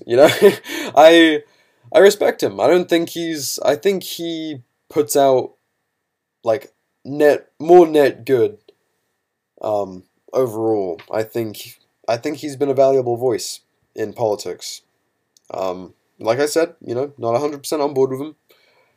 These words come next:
Uh, he's not, like, an idol of mine, but there's, I'd, I think I'd have to work for a few minutes to, to find a quote. I'd be like, "All right, this guy's a fucking,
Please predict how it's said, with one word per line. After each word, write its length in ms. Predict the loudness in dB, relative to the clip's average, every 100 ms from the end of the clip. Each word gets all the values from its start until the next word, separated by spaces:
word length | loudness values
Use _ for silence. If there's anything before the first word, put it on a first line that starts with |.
| _ -6
Uh, 280 | -2 0 0
he's 180 | -2 0
not, 320 | 0 0 -2 -12
like, 140 | -10
an 100 | -8 -6
idol 260 | -4 -2
of 100 | -4
mine, 460 | -4 -6 -6 -8 -12
but 320 | -6 -6 -6 -12 _ _ _ _ _ _ _ _ _ _ _
there's, 580 | -6 -4 -6 -12 -16 -8
I'd, 180 | -8 -6 -14 -20 _ _ _ _ _
I 60 | -8
think 180 | 2 4
I'd 140 | 6
have 80 | 4
to 80 | 2
work 320 | 4 4 2
for 160 | -2
a 60 | -6
few 200 | -6 -6
minutes 300 | -4 -4 -6
to, 460 | -6 -2 -2 -4 -8 _ _
to 100 | -10
find 240 | -4 -2
a 40 | -4
quote. 260 | -4 -2
I'd 100 | 0
be 80 | 0
like, 160 | -2 4
"All 60 |
right, 180 | 4 4
this 100 | 2
guy's 180 | 0 0
a 60 | -2
fucking, 600 | -4 -6 -6 -12 -16